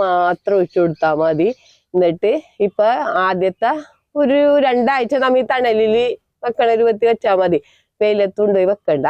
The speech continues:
അത് കഴിഞ്ഞിട്ട് എടുത്ത് വെയിലത്തേക്ക് വെച്ചാ ചെടി ഒരു കാരണവശാലും ഇത് പിടിക്കാണ്ടിരിക്കൂല.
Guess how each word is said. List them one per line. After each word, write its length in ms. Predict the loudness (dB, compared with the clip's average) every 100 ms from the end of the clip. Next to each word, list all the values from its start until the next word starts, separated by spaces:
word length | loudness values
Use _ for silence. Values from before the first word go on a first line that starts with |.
| -2
അത് 100 | -2 0
കഴിഞ്ഞിട്ട് 480 | 2 2 0 0 -2 -4 _ _ _ -4
എടുത്ത് 220 | -4 -2 0
വെയിലത്തേക്ക് 600 | 0 0 -2 -2 0 0 -2
വെച്ചാ 280 | -2 -4 -6 _ -20 -20 _ _ _ -2
ചെടി 260 | 0 0 -2 -10 _ 0
ഒരു 120 | 2 2
കാരണവശാലും 680 | 2 0 0 0 0 0 0
ഇത് 80 | 0
പിടിക്കാണ്ടിരിക്കൂല. 840 | 0 -2 0 0 0 0 0 2